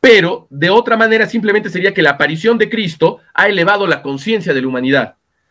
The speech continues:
Y todo hombre, aun el que no recibe los sacramentos y la gracia santificante, ya se ha unido a Dios y, por lo tanto, cualquier cosa que se le ocurra desde el fondo de su corazón puede ser buena,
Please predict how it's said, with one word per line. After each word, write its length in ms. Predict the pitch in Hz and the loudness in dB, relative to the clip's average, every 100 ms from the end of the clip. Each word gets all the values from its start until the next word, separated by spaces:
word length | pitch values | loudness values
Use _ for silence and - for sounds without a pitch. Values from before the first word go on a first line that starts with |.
| _ - | _ -4
Y 160 | 170 | 0
todo 300 | 226 226 220 | 4 4 4
hombre, 280 | 214 151 147 | 2 0 -2
aun 400 | 160 185 262 240 | 0 0 0 0
el 140 | 170 139 | -2 -2
que 100 | 160 | -2
no 100 | 190 | -2
recibe 300 | 170 196 180 | -2 -2 -2
los 120 | 156 | -2
sacramentos 500 | 151 139 151 156 131 | -2 0 -2 -2 -4
y 60 | |
la 80 | 123 | -2
gracia 220 | 131 156 | -2 -2
santificante, 680 | 135 127 135 160 147 139 202 _ | -4 -6 -6 -2 -4 -2 -6 _
ya 160 | - 180 | -2 -2
se 120 | 185 | 0
ha 40 | 165 | -2
unido 280 | 175 160 | 0 2
a 20 | 139 | 2
Dios 240 | 147 170 | 2 0
y, 60 | - | -4
por 160 | 143 | -2
lo 100 | 139 | 0
tanto, 380 | 160 151 143 175 _ _ - | 0 0 -4 -8 _ _ -4
cualquier 340 | 170 156 202 | -2 0 -2
cosa 240 | 208 202 160 | -2 -4 -4
que 80 | 156 | -2
se 100 | 147 | 0
le 100 | 135 | 0
ocurra 400 | 135 196 170 139 | 0 0 2 2
desde 200 | 131 135 | 2 -2
el 80 | 135 | -2
fondo 240 | 190 170 | -2 -2
de 80 | 139 | -2
su 120 | 139 | -2
corazón 440 | 127 131 151 180 - - | -2 0 0 0 -4 -2
puede 180 | 151 139 | 0 0
ser 160 | 135 | -2
buena, 340 | 120 113 92 | -4 -4 -6